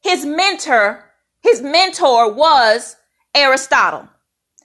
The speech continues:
And for those of you who are familiar with philosophy and mythology, you know that Aristotle was known as one of the most wisest and intelligent men of his day.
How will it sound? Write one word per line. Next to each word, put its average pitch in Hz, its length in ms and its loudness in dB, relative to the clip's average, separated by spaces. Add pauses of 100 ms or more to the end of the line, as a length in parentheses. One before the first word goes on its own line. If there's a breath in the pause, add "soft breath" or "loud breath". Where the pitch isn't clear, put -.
And 233 340 -4
for 269 100 -2
those 320 320 2
of 277 140 -10
you 302 160 -4
who 269 160 0
are 254 80 4
familiar 254 460 -4
with 240 180 -2
philosophy 233 760 -4
and 190 100 -8
mythology, 220 800 -4 (240 soft breath)
you 311 280 -6
know 240 440 0 (180 soft breath)
that 240 300 -2 (260)
Aristotle 294 720 0
was 214 180 -4
known 269 400 -2
as 226 140 -8
one 247 180 -2
of 240 100 -2
the 240 60 -2
most 220 480 -4 (120)
wisest 262 760 -2
and 208 120 -10
intelligent 247 680 -6 (300)
men 220 600 -2 (440)
of 240 180 2
his 240 220 -4
day. 214 460 -2